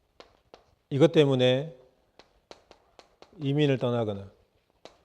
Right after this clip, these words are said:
난민이 되거나 이런 세상을 우리가 살고 있습니다. 우리나라도 예외가 아니어서,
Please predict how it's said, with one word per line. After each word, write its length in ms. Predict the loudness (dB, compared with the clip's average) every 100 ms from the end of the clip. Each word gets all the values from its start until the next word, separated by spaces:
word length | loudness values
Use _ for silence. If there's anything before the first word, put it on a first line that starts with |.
| _ _ -20 -20 _ -20 _ _ -8
난민이 400 | -4 0 0 0
되거나 440 | 0 -2 -8 -12 -20 _ _ _ _ _ _ _ _ _ _ _ -20 -20 -20 -10
이런 240 | 0 2 4
세상을 320 | 6 6 4
우리가 300 | 2 0 -2
살고 240 | -2 -2
있습니다. 520 | -2 -4 -8 -8 -10 -14 _ _ _ _ _ _ _ _ _ _ -20 -20 -20 _ -18 -2
우리나라도 720 | 4 8 10 8 8 4 4
예외가 380 | 6 10 10 8
아니어서, 580 | 4 0 -2 -2 -4 -8